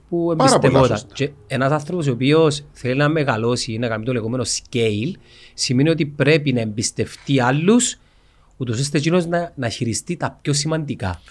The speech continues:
Speaker 2: Μα φαντάζομαι τούτο γίνεται παγκόσμια.
Speaker 1: Εκείνο
Speaker 2: Δηλαδή ο Ράτκλιφ να, να αποφασίζει ποιος είναι να έρθει προπονητής.
Speaker 1: Ναι. Εκείνο που διέκρινα στην τελευταία του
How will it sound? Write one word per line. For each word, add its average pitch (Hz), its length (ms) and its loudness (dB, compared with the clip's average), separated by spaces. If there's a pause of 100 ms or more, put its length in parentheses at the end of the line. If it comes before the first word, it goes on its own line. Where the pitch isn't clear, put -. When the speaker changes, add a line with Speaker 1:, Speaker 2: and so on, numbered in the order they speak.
(140)
Speaker 2:
Μα 220 180 0
φαντάζομαι 233 460 2
τούτο 226 180 2
γίνεται 220 340 2
παγκόσμια. 180 640 2
Speaker 1:
Εκείνο 123 160 0
Speaker 2:
Δηλαδή 156 260 6
ο 175 100 8
Ράτκλιφ 190 680 4
να, 160 180 2
να 156 200 0
αποφασίζει 143 500 0
ποιος 143 200 0
είναι 143 100 2
να 139 80 4
έρθει 135 160 -4
προπονητής. 104 680 0
Speaker 1:
Ναι. 135 260 4 (580)
Εκείνο 151 540 2
που 208 80 2
διέκρινα 147 720 2
στην - 200 -8
τελευταία 120 460 -4
του 123 480 -4